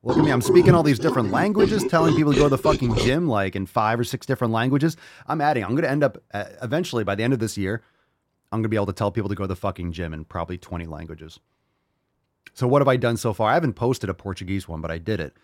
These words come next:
So I got what? English, Spanish, French, Italian, Portuguese. So I got five so far.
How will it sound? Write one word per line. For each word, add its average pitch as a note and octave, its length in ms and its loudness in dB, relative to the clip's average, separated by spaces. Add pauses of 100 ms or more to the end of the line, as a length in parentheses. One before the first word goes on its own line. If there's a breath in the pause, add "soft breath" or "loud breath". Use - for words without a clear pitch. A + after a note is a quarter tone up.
(260 soft breath)
So G2+ 160 -6
I F#2 80 -2
got E2+ 240 -4
what? D#2+ 220 -6
English, C#3 520 2 (140)
Spanish, G#2+ 640 -6 (1200)
French, A#2 520 -2 (160)
Italian, G2+ 540 -2
Portuguese. G2+ 580 -8
So C3 120 -4
I D3 40 -2
got D#3 160 0
five G2+ 360 0
so - 160 -12
far. - 320 -14